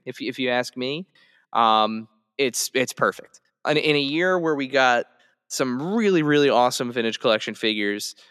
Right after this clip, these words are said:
uh, this is the one that's, that's kind of, <laughs> I just keep looking at him and smiling. Uh, if you don't have the Vintage Collection Chopper, uh, unlike any other droid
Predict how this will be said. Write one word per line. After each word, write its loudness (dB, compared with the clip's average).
uh, 2
this 0
is -6
the 2
one 4
that's, -2
that's -2
kind 0
of, -6
<laughs> -8
I 4
just -4
keep -4
looking -2
at 0
him -6
and -12
smiling. -2
Uh, 4
if -2
you -6
don't 2
have 2
the -8
Vintage -4
Collection -2
Chopper, 0
uh, 2
unlike 0
any -2
other 0
droid 0